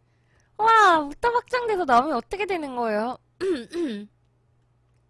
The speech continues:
망했네요. 무탑에 나오면 정말.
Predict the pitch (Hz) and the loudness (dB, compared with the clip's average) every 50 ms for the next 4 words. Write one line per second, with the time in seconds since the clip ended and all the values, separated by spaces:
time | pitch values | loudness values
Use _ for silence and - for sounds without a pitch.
0 | _ _ _ _ _ _ _ _ _ _ _ _ _ _ _ _ _ _ _ _ | _ _ _ _ _ _ _ _ _ _ _ _ _ _ _ _ _ _ _ _
1 | _ _ _ _ _ _ _ _ _ _ - - - 262 262 247 247 262 302 359 | _ _ _ _ _ _ _ _ _ _ -20 -20 -12 -8 -8 -8 -6 -8 -8 -10
2 | 415 453 440 381 302 269 247 247 247 247 247 240 226 - - 349 302 269 233 233 | -10 -10 -10 -10 -10 -8 -8 -8 -8 -8 -12 -14 -12 -8 -8 -8 -6 -6 -6 -4
3 | 214 220 220 240 240 247 262 294 262 233 226 220 226 247 302 | -4 -4 -6 -8 -12 -14 -14 -16 -16 -14 -12 -10 -10 -10 -12